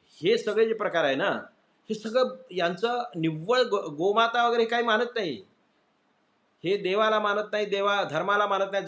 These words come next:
जर यांचा देवावर विश्वास असता, हे जर धर्माला मानत असते, तर प्रभू रामचंद्राच्या मंदिराच्या जागेमध्ये, ट्रस्टच्या जागेमध्ये यांच्या लोकांनी भ्रष्टाचार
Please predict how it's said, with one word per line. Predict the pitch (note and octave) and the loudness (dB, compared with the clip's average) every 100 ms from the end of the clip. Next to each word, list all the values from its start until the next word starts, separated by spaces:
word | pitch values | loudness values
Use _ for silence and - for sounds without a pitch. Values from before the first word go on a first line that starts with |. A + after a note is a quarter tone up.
| E3+ | -4
जर | A3 A#3+ | -2 -2
यांचा | A3 G3 G#3+ | -4 -6 -8
देवावर | G3+ F#3+ G3+ A#3 | -6 -4 -2 -2
विश्वास | G3+ E3 E3+ D3 | -4 -6 -8 -10
असता, | B2+ - A2+ | -12 -10 -10
हे | A2+ _ _ D3+ | -10 _ _ -10
जर | F3 G3 | -6 -4
धर्माला | D3+ D#3+ G#3+ A#3 | -4 -2 0 0
मानत | G#3 F#3 E3 | 0 -2 -4
असते, | C#3 C#3+ D3 D#3+ _ _ - | -8 -6 -4 -6 _ _ -6
तर | A3 A#3 | -2 -2
प्रभू | A#3 E3 F3+ | -2 -4 -2
रामचंद्राच्या | F#3+ G3+ A3+ G#3 F#3 F#3 F3+ G3+ G3+ | 0 0 -2 -2 -2 -2 -4 -2 -4
मंदिराच्या | F#3+ D#3+ F3 F#3+ F3+ D#3+ D#3 E3+ E3+ F3+ F3+ F3+ - | -2 -2 -2 -2 0 -2 -4 -4 -2 0 -2 -4 -4
जागेमध्ये, | D3 E3+ E3+ E3+ C#3+ B2+ C#3+ E3+ | -2 -2 -4 -8 -8 -8 -8 -8
ट्रस्टच्या | - - G3+ - E3+ D#3+ | -12 -10 -10 -8 -4 -2
जागेमध्ये | D3+ C#3 C#3+ C#3+ D#3 E3 | -2 -4 -6 -10 -10 -8
यांच्या | D#3 D3+ F3 | -8 -8 -8
लोकांनी | F3 F3 F3+ | -10 -8 -8
भ्रष्टाचार | E3+ D#3+ D#3+ F3+ G3 | -8 -10 -8 -8 -4